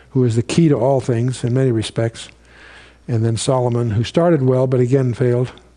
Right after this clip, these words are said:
It's interesting, you look at Saul or Solomon or many others, finishing well is the name of the game. And, uh, so we have First, Second Samuel, First, Second Kings, sometimes called First, Second, Third, and Fourth Kings in some Bibles.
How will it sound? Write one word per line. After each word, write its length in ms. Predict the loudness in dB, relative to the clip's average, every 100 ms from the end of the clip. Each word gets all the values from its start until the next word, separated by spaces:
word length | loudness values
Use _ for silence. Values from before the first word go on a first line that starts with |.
| _ -10 -2
It's 220 | -2 0
interesting, 280 | 0 2 2
you 60 |
look 140 | 2 0
at 80 | 0
Saul 380 | 0 2 2
or 120 | 0 0
Solomon 500 | 0 0 0 0 0
or 40 |
many 260 | 0 2 2
others, 320 | 2 0 -4 -20 -20 -20 -20
finishing 640 | -2 2 4 2 2 4
well 300 | 4 2 2
is 120 | 0
the 80 | 0
name 220 | 0 0
of 60 | 0
the 80 | 0
game. 300 | 0 0 -4 -12 -20 -20 -20 -20 -20 -20 -20 -20 -20 -20 -20 _
And, 260 | -2 0 0
uh, 100 | 0
so 200 | 0 0
we 140 | 2
have 340 | 2 0 -2 -6 -20 -20 -20 -2
First, 300 | 0 0 0
Second 320 | -2 -2 -2
Samuel, 320 | 0 0 0
First, 220 | 0 0
Second 240 | 0 -2 -2
Kings, 320 | 0 0 0
sometimes 400 | 0 2 2 0
called 220 | 0 0
First, 220 | 0 0
Second, 300 | 0 0 0
Third, 180 | 0 0
and 80 | 0
Fourth 280 | 0 -2 0
Kings 300 | 0 0 0
in 100 | -2
some 240 | -2 -2
Bibles. 440 | 0 0 0 -4